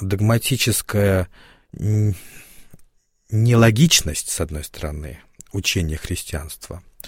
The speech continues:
а, его как бы богооткровение, а, и с другой стороны накладывается на это то, что с самого начала,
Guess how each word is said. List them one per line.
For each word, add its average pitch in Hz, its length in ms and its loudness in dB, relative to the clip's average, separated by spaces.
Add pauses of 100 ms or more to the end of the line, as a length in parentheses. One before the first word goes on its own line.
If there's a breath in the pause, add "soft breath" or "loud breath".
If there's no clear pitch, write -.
(420 loud breath)
а, 87 800 2
его 101 340 0
как 107 180 2
бы 101 120 4
богооткровение, 107 1160 4 (380 loud breath)
а, 64 200 -8 (140)
и - 60 -6
с 104 60 -2
другой 104 320 6
стороны 117 480 2
накладывается 110 760 2
на 98 120 4
это 110 180 0
то, 117 220 2
что 98 380 0 (280 loud breath)
с - 120 -8
самого 107 260 4
начала, 117 580 2